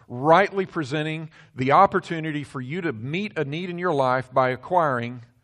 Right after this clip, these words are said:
a product or service that somebody had to offer. Advertising's important. We need to know where we can go to get what we need. That's pretty innocent.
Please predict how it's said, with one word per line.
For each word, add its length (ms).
a 60
product 440
or 60
service 440
that 120
somebody 320
had 220
to 60
offer. 340
Advertising's 760
important. 400
We 140
need 180
to 60
know 300
where 180
we 140
can 200
go 240
to 60
get 360
what 160
we 160
need. 280
That's 220
pretty 340
innocent. 360